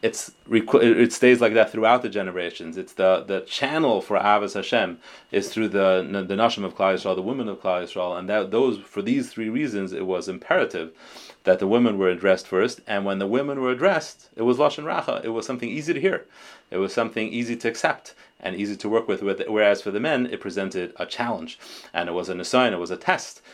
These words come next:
to see, do we have within ourselves that Ahavas Hashem necessary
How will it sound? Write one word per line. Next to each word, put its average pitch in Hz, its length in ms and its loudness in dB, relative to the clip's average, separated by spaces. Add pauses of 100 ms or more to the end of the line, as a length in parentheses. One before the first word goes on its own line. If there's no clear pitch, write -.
(160)
to 101 100 -4
see, 113 160 0
do 104 240 0
we 123 120 6
have 120 200 6
within 113 240 -2
ourselves 113 540 4
that 104 260 2
Ahavas 117 300 0
Hashem 120 360 -6
necessary 110 720 -2